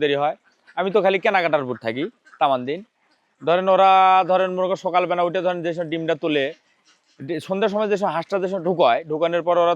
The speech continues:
তো ভালোভাবে রোগবালাই ধরেন এমনি খাবার দেওয়ার সময় দিশা পাওয়া যায়। তারপরে মনে করেন রাতে দশটার পর যদি হাঁসের ঘরের ভিতরে যদি সব খামারই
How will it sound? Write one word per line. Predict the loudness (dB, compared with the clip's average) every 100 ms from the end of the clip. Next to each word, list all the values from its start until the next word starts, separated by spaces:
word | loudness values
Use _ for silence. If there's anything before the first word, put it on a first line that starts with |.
| 0
তো | -2
ভালোভাবে | 0 0 0 0 -2 -6 _ _ -6
রোগবালাই | -2 0 2 2
ধরেন | -2 -4
এমনি | -6 -4
খাবার | -2 0 0 0
দেওয়ার | 2 0
সময় | 0 -6 0
দিশা | 2 4
পাওয়া | 2
যায়। | 0 -2 _ _ _ _ _ _ _ _
তারপরে | 0 2 0 0
মনে | 0
করেন | 2
রাতে | 2 0 0
দশটার | -2 0 0 0
পর | -2
যদি | -2 -4
হাঁসের | -4 -4 -2
ঘরের | 0 0
ভিতরে | -4 -4
যদি | -6
সব | -2 -4 0
খামারই | 0 2